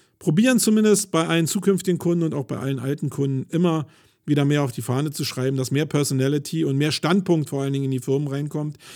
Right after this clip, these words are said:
Dieses, „Ich will es allen gerecht machen“, das wird irgendwann auf die Füße fallen. Da bin ich mir sehr, sehr sicher. Ähm, und das ist jetzt auf Konzernebene fast nicht umzusetzen. Aber wir haben ein paar mittelständische Unternehmen,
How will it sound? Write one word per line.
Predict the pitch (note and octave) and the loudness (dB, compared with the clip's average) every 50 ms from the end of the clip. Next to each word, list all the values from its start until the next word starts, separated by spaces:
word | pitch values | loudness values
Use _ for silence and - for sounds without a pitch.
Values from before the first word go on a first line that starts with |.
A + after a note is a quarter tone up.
| - - _ - | -20 -14 _ 0
Dieses, | E3 F3+ F3 F3 F3 E3+ - - - _ - - - | 2 4 6 6 6 6 4 0 -4 _ -16 -4 -2
„Ich | - C3 C3+ | 0 2 2
will | D#3+ F3 F3 | 4 4 4
es | D#3+ - | 2 0
allen | - - D3 E3 A3 A#3+ A3+ F#3+ | -2 0 2 2 4 4 4 4
gerecht | E3 C#3 C3+ C3 B2+ - - B2+ | 4 4 2 0 -2 -2 -4 -4
machen“, | A#2+ A#2+ C3+ E3 F#3 F3+ - - - _ _ _ _ _ _ _ _ _ _ _ _ _ _ _ _ _ _ - - _ _ _ _ - - _ _ _ _ _ _ | -2 -2 -2 -2 -4 -4 -6 -10 -16 _ _ _ _ _ _ _ _ _ _ _ _ _ _ _ _ _ _ -18 -18 _ _ _ _ -20 -20 _ _ _ _ _ _
das | - - - - - D3 | -4 -2 0 0 0 0
wird | D3 E3 F3 F3 - - | 0 0 -2 -2 -6 -4
irgendwann | - D#3+ D#3+ E3 D#3 D#3+ D#3+ | -2 0 0 2 0 0 0
auf | D3+ C3 | -2 -4
die | - C#3+ | -6 -6
Füße | - - D#3+ D3 - B2+ | -6 -4 -4 -4 -4 -4
fallen. | - - A2+ A2 A2+ | -4 -4 -4 -2 -2
Da | A2+ A2+ | -2 -2
bin | B2 E3+ | 0 0
ich | E3 D3 | 2 2
mir | D3 D#3+ D3+ | 4 4 2
sehr, | C3+ A#2+ A#2+ C3 D3+ D#3+ D#3+ D3+ C3 | 2 2 2 4 6 6 6 6 6
sehr | A2 G2+ G#2+ G#2+ G#2 G2+ | 4 2 0 0 0 -2
sicher. | F#2+ G2+ G2 - D3 D3+ D#3 D3+ - - - - - _ _ _ | -4 -6 -6 -6 -6 -6 -6 -8 -12 -18 -20 -20 -20 _ _ _
Ähm, | C3 B2 A#2 A2 A2 A2+ | -4 -2 0 0 -2 -2
und | - D#3 - C#3+ | -4 -4 -4 -2
das | C#3 C3 | -2 0
ist | C#3 | 2
jetzt | D3+ D3+ C#3 | 0 0 0
auf | E3+ C3 - | -2 -4 -2
Konzernebene | - D3+ C3+ - - C#3 E3 F#3+ F#3 F3 F3 E3+ E3 D#3 | 0 0 0 0 2 0 0 2 2 2 4 4 2 0
fast | - - D3 - - - | 0 0 -2 -2 -2 -2
nicht | D3 C#3 D#3+ | -4 -2 -2
umzusetzen. | E3 E3+ - G3+ F#3 F3+ F3 E3 - - F#3 F3+ F3+ - - - - - _ | -2 -2 -2 -2 0 0 0 0 0 -2 -2 -2 -4 -8 -14 -20 -20 -16 _
Aber | - D#3+ G3 A#3 A3+ A3 G3+ - - _ _ _ _ _ _ _ _ _ | -4 -2 0 0 0 -2 -2 -6 -10 _ _ _ _ _ _ _ _ _
wir | - D#3 D#3 C#3 | -4 -2 0 2
haben | D#3+ E3+ D#3 | 2 0 0
ein | C#3+ A2+ | -2 -2
paar | - C#3+ D#3+ F#3 F#3+ F3+ F3+ | -2 0 0 2 2 0 0
mittelständische | - D#3 D#3 F3 F3+ D3+ - - C#3+ D3 D3+ C#3 - D#3 | 0 0 2 2 2 0 0 -2 -2 -2 -2 -2 -2 -4
Unternehmen, | D3 C3+ C#3 B2+ C3 C3 D3 D#3 E3 D#3+ D3 | -2 -2 -2 -2 0 0 0 0 0 -2 -4